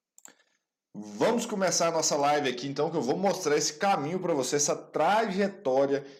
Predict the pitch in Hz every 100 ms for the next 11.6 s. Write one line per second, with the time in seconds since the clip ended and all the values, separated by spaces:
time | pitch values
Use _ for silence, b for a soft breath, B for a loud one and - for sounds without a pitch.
0 | _ 117 123 151 156 - _ _ - 170
1 | 185 180 170 170 - 120 185 185 131 117
2 | 120 135 - 165 196 208 170 156 - 151
3 | 127 135 131 110 123 117 117 131 127 131
4 | B B B _ 110 113 147 151 147 147
5 | - - 135 - 135 113 123 127 - -
6 | - 135 135 131 - 131 143 131 123 117
7 | 117 123 120 110 117 - 98 95 117 180
8 | 190 - 135 - 156 131 175 185 - 175
9 | 180 180 180 156 185 185 - - - 131
10 | 160 160 147 139 160 156 135 123 - 160
11 | 147 151 113 120 170 165